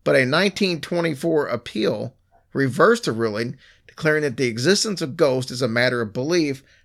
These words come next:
not fact. Therefore, the existence of oil in a valuable quantities beneath the land in question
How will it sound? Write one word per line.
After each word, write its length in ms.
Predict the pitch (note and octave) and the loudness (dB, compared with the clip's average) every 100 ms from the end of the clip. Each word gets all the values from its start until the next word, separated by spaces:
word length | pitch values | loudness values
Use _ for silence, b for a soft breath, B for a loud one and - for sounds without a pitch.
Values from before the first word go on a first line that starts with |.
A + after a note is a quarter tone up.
| - | -8
not 280 | B2 C3 - | -6 -6 0
fact. 400 | C#3 G#2+ - - _ - | 2 2 -4 -18 _ -6
Therefore, 680 | A#2+ F#3+ G3 C#3+ C3 C3+ C3+ b b | 4 4 4 2 0 0 -6 b b
the 80 | - | -10
existence 500 | - D#3 F3 A#3 G#3 | -6 -4 -2 -4 -6
of 100 | D3+ | -2
oil 360 | E3 E3 E3+ C3 | 0 2 2 2
in 100 | A#2+ | -2
a 120 | A2 | -4
valuable 520 | G2+ C3 D#3+ C#3+ D3+ | -2 0 0 -2 -6
quantities 600 | - E3+ D#3 C3+ C3 A#2 | -4 -4 -4 -4 -8 -6
beneath 360 | A2 A2+ C3+ C3 | -6 -4 -4 -4
the 80 | D3+ | -2
land 300 | D3+ D3+ C#3+ | 0 -2 -4
in 60 | |
question 540 | - D#3+ D#3 C#3+ A#2 | -2 0 0 -2 -6